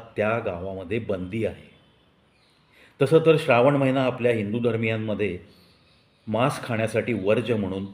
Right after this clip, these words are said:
गणला जातोच. आपल्या भारत देशात अनेक राज्यांमध्ये ही रूढी, ही परंपरा पाळली जाते. ती सायंटिफिकली पण प्रूव्ह झालेलं आहे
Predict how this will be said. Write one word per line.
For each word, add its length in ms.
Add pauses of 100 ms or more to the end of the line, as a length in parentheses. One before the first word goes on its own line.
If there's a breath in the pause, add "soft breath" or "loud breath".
(160)
गणला 340
जातोच. 460 (1040)
आपल्या 220
भारत 240
देशात 400 (500 soft breath)
अनेक 400
राज्यांमध्ये 840
ही 160
रूढी, 220
ही 200
परंपरा 460
पाळली 400
जाते. 300 (640 soft breath)
ती 420
सायंटिफिकली 720
पण 180
प्रूव्ह 280
झालेलं 340
आहे 80